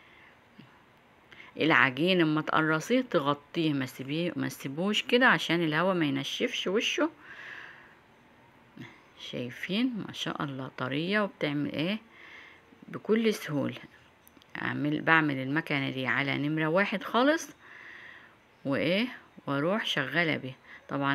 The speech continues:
انا هسيب التليفون واشتغل بقى بالايدتين و-، واوريكم في النهاية هيبقى ازاي. وزي ما قلتلك اعمليها مدورة زي ما انت عايزة كده،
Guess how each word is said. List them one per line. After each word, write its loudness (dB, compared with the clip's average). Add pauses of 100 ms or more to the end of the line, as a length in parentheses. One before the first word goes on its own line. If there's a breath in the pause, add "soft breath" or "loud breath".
انا 4
هسيب -4
التليفون -2
واشتغل 0
بقى 0
بالايدتين 2 (960 loud breath)
و-، 4 (1160 loud breath)
واوريكم 4
في -4
النهاية 4
هيبقى 0
ازاي. -12 (140)
وزي 4
ما 4
قلتلك -4 (260)
اعمليها 2
مدورة 4
زي 0
ما 0
انت -4
عايزة 0
كده، -10